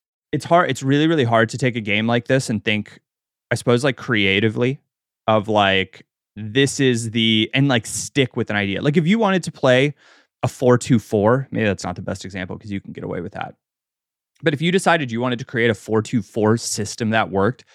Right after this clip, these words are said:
it would take you a long time to figure that out. Not you specifically, Neil, but, like, baseline. Like, I, I talked about toying around with a four three three four for a while, and I couldn't quite get it to do what I wanted to.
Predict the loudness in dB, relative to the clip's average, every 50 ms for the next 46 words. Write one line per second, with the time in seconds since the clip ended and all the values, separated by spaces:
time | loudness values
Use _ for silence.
0 | _ _ _ _ -6 -4 2 4 4 4 4 2 0 0 0 0 0 0 2 2
1 | 2 0 -2 _ -2 0 2 2 2 2 4 4 2 2 0 -2 -2 -2 -2 -2
2 | -2 -4 -6 -6 -6 -6 -4 -4 -4 -2 -4 -2 -2 -2 -2 -4 -4 _ _ _
3 | _ _ _ -2 -2 0 0 -2 -4 -6 -6 -8 -10 -14 -16 -14 -14 -12 -14 -14
4 | -14 -12 -12 -10 -8 -8 -10 -12 -8 _ 0 0 2 2 2 0 -2 -6 -18 _
5 | _ _ _ _ _ _ _ _ -6 -2 0 0 0 0 -2 -2 -2 0 0 0
6 | 0 0 -2 0 0 -2 0 -2 -2 0 0 0 0 0 -2 -4 -4 -4 -4 -6
7 | -6 -6 -4 -4 -2 -2 0 0 0 0 -2 -4 -6 -6 -6 -6 -6 -4 -4 -4
8 | -4 -4 -4 -4 -4 -4 -6 -6 -2 0 0 0 0 0 -2 -4 -2 0 0 0
9 | 0 -2 -2 -4 -6 -8 _ _ _ _ _ _ _ _ _ -2 -2 -2 -2 -2
10 | -2 -2 -2 -2 -4 -2 0 0 0 0 0 0 0 -2 -2 -6 -10 -6 -4 -2
11 | -2 0 0 0 0 -2 -2 -2 -4 -4 -4 -6 -10 -10 -12 -10 -10 -12